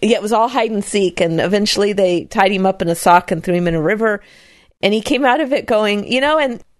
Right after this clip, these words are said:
uh, I never did find him again, so I guess we're still playing hide and seek," he says, "but at least I got a sweater <laughs> out of it," 'cause he's wearing the sock that he got tossed in the river.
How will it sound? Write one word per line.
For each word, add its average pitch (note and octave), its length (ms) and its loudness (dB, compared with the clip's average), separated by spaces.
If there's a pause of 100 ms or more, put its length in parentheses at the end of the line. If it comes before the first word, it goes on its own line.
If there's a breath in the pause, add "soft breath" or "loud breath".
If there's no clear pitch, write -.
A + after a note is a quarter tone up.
(540)
uh, G#3+ 220 0
I G3 100 2
never C#4 300 0
did B3+ 180 -2
find G4 300 2
him D4+ 160 0
again, G#3+ 360 2
so G#3+ 280 -2
I F#3 100 0
guess D4 260 -2
we're A#3 100 0
still A3+ 240 -2
playing G3+ 280 0
hide A3+ 220 0
and G3 100 -2
seek," D4+ 320 -2
he A#3 80 -2
says, G3+ 260 -4
"but G3+ 140 2
at - 100 -2
least D#4+ 240 -2
I D#4 100 0
got A#3 180 2
a G#3 60 -2
sweater C4 440 0
<laughs> - 0 -
out - 160 0
of - 240 -20
it," D4+ 260 4 (200)
'cause G#3 180 0
he's B3+ 220 -2
wearing G#3 340 0
the F#3+ 80 -2
sock - 380 -2
that - 100 -4
he E3 100 0
got E3+ 300 -2 (380 loud breath)
tossed - 280 0
in E3+ 120 -2
the D#3+ 80 2
river. F3 320 0